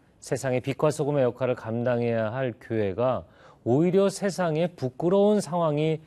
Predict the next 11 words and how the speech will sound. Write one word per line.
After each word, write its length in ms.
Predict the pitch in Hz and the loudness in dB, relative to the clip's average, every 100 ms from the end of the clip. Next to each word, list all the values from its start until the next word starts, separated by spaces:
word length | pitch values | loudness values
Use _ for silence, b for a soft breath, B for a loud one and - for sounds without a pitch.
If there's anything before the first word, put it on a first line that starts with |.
| b _ | b _
된 220 | - 104 | -8 -4
것이다 640 | 104 98 - 107 98 85 90 | -4 -6 -2 0 0 -2 -6
라는 280 | 101 98 95 | -6 -6 -6
것이죠. 420 | 87 - - 90 80 _ _ _ _ _ _ _ - B B B B - | -8 -10 -12 -12 -14 _ _ _ _ _ _ _ -20 B B B B 0
교회 160 | 139 | 4
공동체 460 | 139 143 139 139 156 | 4 4 2 0 2
안에서 460 | 131 113 104 104 101 | 2 2 0 -2 -4
성도들 480 | - 160 160 147 | -2 -2 0 2
간에 200 | 135 127 | 2 2
분쟁이 600 | 117 - 110 113 139 131 117 | 0 -2 -2 0 0 0 -2
생기고 760 | 120 104 95 87 90 85 82 | -6 -8 -8 -8 -8 -8 -12